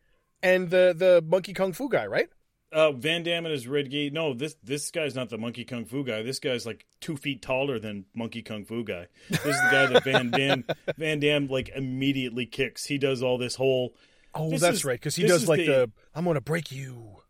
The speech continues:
Speaker 2: the, the Indiana Jones guy that flipped the sword all around for an inordin-,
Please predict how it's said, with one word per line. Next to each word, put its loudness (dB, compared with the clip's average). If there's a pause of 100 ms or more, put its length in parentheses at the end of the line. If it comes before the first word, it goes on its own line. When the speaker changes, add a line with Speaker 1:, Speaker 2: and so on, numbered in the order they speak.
Speaker 2:
the, -6
the -2
Indiana -2
Jones -4 (120)
guy 2
that -8
flipped -2
the -6
sword -2
all 0
around 0
for -8
an -4
inordin-, -4